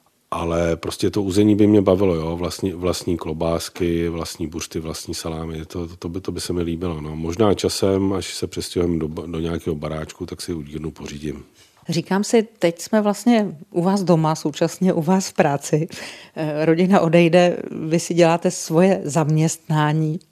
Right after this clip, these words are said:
Speaker 2: Nestýská se vám po lidech?
Speaker 1: Mm, vůbec ne. Já ve svým podstatě cizí lidi ani nemám moc rád. <laughs> Eh, já jsem introvert, takže, takže, eh, moje přítomnost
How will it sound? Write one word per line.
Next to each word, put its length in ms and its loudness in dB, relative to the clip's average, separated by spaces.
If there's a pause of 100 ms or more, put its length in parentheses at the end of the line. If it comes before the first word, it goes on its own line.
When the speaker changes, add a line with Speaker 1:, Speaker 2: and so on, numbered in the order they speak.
Speaker 2:
Nestýská 520 2
se 120 0
vám 160 2
po 100 0
lidech? 360 0 (480)
Speaker 1:
Mm, 640 0
vůbec 360 -4
ne. 260 -6 (280)
Já 300 -6 (400)
ve 100 -8
svým 180 -6
podstatě 360 -6
cizí 300 -8
lidi 220 -6
ani 180 -4
nemám 280 -4
moc 320 -6
rád. 260 -8 (380)
<laughs> 60 -12 (560)
Eh, 800 -8
já 60 -16
jsem 440 -6 (120)
introvert, 640 -4
takže, 540 -6
takže, 340 -12
eh, 800 -10
moje 220 -6
přítomnost 800 -8